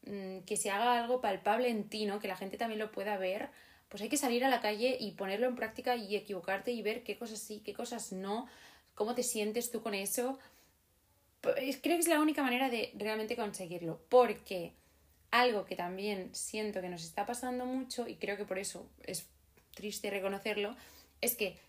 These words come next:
tú obviamente tienes tu mundo digital y tu mundo de fuera, ¿no? Y parece que si tu mundo digital sí que se engloba dentro de ese rollito, ¿no? Está todo, pues, coherente con eso,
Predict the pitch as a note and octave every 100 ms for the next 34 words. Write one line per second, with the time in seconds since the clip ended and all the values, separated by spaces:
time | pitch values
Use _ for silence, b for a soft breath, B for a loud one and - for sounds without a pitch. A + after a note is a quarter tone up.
0 | B _ _ C4 B3+ B3 A#3 A#3 A3 G3
1 | - F#3+ G#3 A#3 A3+ A#3 A#3 A#3+ A#3+ F3
2 | F#3 F#3 F#3+ G3+ - F3 E3+ E3+ E3+ F3
3 | E3+ - - F3+ G#3 A#3+ G#3 G#3 G#3 F3+
4 | F#3+ G#3+ A#3+ B3+ A#3+ A#3+ B3 A3 E3+ E3
5 | b b b - - C4+ B3 - F3+ E3
6 | - - - F3+ F#3 G3+ A3 G3 F#3 G#3
7 | G#3 F#3 E3+ F3+ F#3 A3 F#3+ G3 A#3 G#3
8 | G3 G3+ G3 F#3+ - F#3+ F3+ F#3 - b
9 | b b - - G#3 G3 A3 A#3 A3 A#3
10 | A#3 A#3 A3+ C4